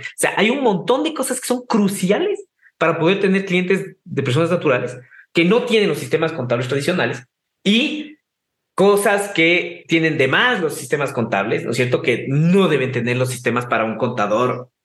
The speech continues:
eh, que quiere escalar en la cantidad de clientes de personas naturales, a los que les llevan los impuestos.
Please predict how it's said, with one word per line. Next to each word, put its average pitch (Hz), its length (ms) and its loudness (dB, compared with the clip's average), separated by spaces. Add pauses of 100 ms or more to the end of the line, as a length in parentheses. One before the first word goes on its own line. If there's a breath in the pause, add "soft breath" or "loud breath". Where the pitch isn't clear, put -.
eh, 101 220 -2
que 156 120 -4
quiere 131 640 0 (280)
escalar 131 680 0
en 131 140 -2
la 113 300 -2
cantidad 117 400 0
de 131 100 2
clientes 113 460 0
de 110 80 0
personas 98 400 -2
naturales, 190 440 -2
a 117 60 -2
los 123 120 0
que 127 80 -2
les 113 100 0
llevan 131 360 0
los 127 140 -2
impuestos. - 480 -6